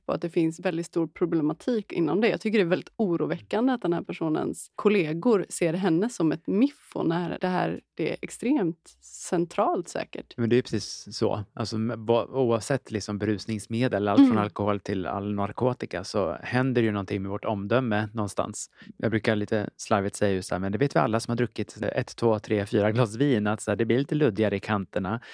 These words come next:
Speaker 2: Det är på något sätt enklare att både gå över sina egna och andras gränser utan
Speaker 1: Mm.
Speaker 2: att man ens kanske registrerar det i stunden. Det är ju inte heller så konstigt att man ofta pratar om alkohol som den absolut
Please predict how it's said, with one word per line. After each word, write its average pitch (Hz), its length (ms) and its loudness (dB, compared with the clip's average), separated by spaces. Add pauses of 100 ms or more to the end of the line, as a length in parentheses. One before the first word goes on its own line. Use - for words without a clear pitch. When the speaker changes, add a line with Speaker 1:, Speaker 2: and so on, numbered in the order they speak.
Speaker 2:
Det 120 220 2
är 127 380 2
på - 120 -6
något 113 120 0
sätt - 160 -10
enklare 107 420 0
att 101 140 -6
både 107 200 -2
gå 107 100 0
över 101 160 0
sina 104 200 -6
egna 107 360 -2
och 139 60 0
andras 92 320 -6
gränser 98 600 -4 (280)
utan 110 180 0
Speaker 1:
Mm. 107 80 0
Speaker 2:
att 101 120 -8
man 104 100 -2
ens 101 220 -6
kanske 104 240 -8
registrerar 107 640 -2
det 98 80 -4
i 95 40 -8
stunden. 113 640 -2 (280)
Det 123 60 2
är 113 40 4
ju 107 100 4
inte 104 200 -4
heller 120 260 2
så 110 280 2
konstigt 107 460 -2
att 107 140 0
man 101 140 -2
ofta 101 220 -6
pratar 107 360 0
om 107 100 -2
alkohol 110 600 0
som - 160 -4
den 98 120 -2
absolut 101 640 -2